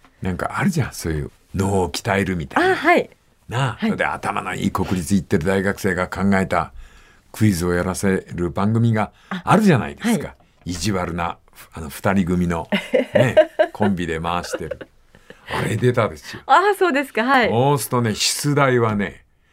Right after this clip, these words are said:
Speaker 1: 歴史と漢字なんですよ。
Speaker 2: うーん。
Speaker 1: ずーっと私、トップ。
Speaker 2: まあ、だって得意分野でいらっしゃいますもんね。
Speaker 1: 得意分野。他の、まあ、いわゆるね、お笑い芸人たちが、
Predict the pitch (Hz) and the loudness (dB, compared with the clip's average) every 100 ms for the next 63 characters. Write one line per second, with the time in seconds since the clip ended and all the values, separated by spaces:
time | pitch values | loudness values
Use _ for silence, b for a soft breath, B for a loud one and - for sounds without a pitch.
0 | _ 90 87 117 117 - - 151 - 117 | _ -8 -2 0 0 -4 0 0 2 0
1 | 123 117 117 92 - - - - 151 151 | 2 2 0 0 -6 -20 -18 -10 -8 -6
2 | 147 139 135 127 123 117 117 123 98 87 | -8 -10 -10 -12 -12 -14 -16 -14 -12 -2
3 | 113 208 214 - - - - 226 - _ | 0 2 0 -4 -12 -18 -12 -12 -12 _
4 | _ - 151 127 120 107 - - _ _ | _ 2 4 4 2 -2 -6 -14 _ _
5 | - 165 - - - - _ - 254 302 | 0 0 0 -8 -18 -20 _ -6 0 4
6 | 311 339 285 226 202 302 330 370 453 330 | 4 4 2 0 0 2 6 8 8 8
7 | 262 220 - 190 185 180 190 180 170 185 | 6 2 0 0 0 4 6 6 4 4
8 | 143 123 _ _ _ _ - 107 104 110 | 0 -8 _ _ _ _ -12 -10 -4 0
9 | 110 - - 98 95 98 101 98 87 101 | 0 -2 -8 -10 -6 -4 -4 -4 -4 -4
10 | 123 - - 98 101 - - 98 - - | -4 -2 0 2 0 2 2 2 2 4
11 | - - - 85 | 0 2 0 0